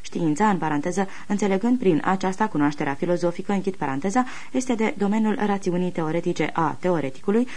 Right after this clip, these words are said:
tot ce depășește necesitatea sa intrinsecă și posibilitățile sale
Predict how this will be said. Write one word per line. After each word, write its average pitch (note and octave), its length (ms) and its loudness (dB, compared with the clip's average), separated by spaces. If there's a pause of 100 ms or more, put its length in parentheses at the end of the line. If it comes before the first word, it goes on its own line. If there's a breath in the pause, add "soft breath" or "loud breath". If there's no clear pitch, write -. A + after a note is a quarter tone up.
(120)
tot C4+ 240 -2
ce F3+ 160 2
depășește D#3 520 -2
necesitatea D#3 640 0
sa F#3 180 2
intrinsecă E3 580 0
și G#3 200 0
posibilitățile F3 760 -2
sale G#3+ 300 2